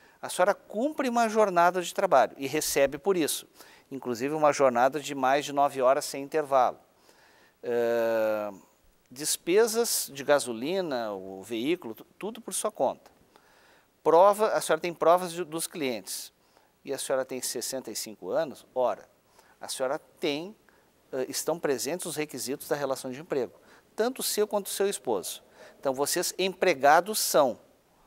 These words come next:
só que sem o vínculo reconhecido. O que tem a aposentadoria a ver com isso?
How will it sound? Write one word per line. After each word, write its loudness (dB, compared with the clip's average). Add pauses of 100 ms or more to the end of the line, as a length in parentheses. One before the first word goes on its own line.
só 0
que -12
sem -4
o -4
vínculo -6
reconhecido. -6 (560)
O -12
que -8
tem 0
a 4
aposentadoria 4
a 4
ver 0
com -4
isso? -6